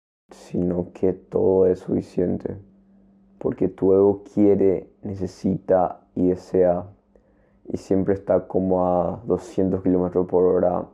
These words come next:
poniéndote metas, poniéndote objetivos, y diciendo que llegues a tal lugar.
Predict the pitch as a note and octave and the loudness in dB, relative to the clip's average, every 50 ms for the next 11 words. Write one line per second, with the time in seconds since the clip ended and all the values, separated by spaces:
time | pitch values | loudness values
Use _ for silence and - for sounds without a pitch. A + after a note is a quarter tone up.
0 | _ _ _ - _ _ _ _ _ _ _ - - F#2+ F2+ F2+ F#2 F#2 F2 F#2+ | _ _ _ -20 _ _ _ _ _ _ _ -4 -2 0 0 0 0 0 0 0
1 | F2+ F2+ F#2 F#2 F2+ - - F2 F2 F2+ F2 F2 - - _ _ - F2+ F2+ F2+ | -2 0 0 -2 -2 -2 -2 0 2 2 2 0 -4 -12 _ _ -6 -4 -2 -2
2 | F2+ F#2 F2+ F2 - F#2 G2 F#2+ F#2+ - - F2+ F2+ F#2 F#2 F#2 F#2+ - - - | -2 -2 -4 -4 -4 -4 -4 -4 -6 -4 -2 0 0 2 0 0 -2 -6 -10 -18
3 | _ _ _ _ _ _ _ _ _ _ _ _ _ _ _ - F2 F#2 F#2 F2+ | _ _ _ _ _ _ _ _ _ _ _ _ _ _ _ -2 0 0 0 0
4 | - - F#2+ F#2 F#2 F#2+ F#2 F#2 F#2 F#2 F2+ F2+ F#2 F#2+ - F2+ F2 F2+ F2+ F2+ | -2 -4 -2 0 0 0 0 0 0 0 2 2 2 2 0 -2 0 0 0 2
5 | F#2 F#2 F#2 F2+ F2 F2+ F#2 | 2 2 2 2 0 -2 -4